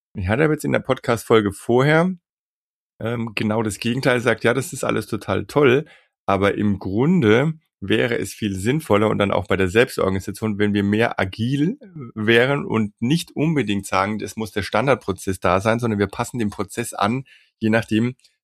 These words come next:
wie quasi, ja, unsere Arbeitsherausforderung ist, würde ich mal sagen.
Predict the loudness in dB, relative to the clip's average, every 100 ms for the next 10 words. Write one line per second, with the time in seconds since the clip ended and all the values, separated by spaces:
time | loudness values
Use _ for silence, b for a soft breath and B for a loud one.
0 | -10 -6 -6 -4 2 4 4 2 0 0
1 | 0 0 2 0 0 -4 0 2 2 0
2 | 0 4 4 2 0 0 0 0 0 0
3 | -2 -4 -6 -8 -6 -6 -2 0 0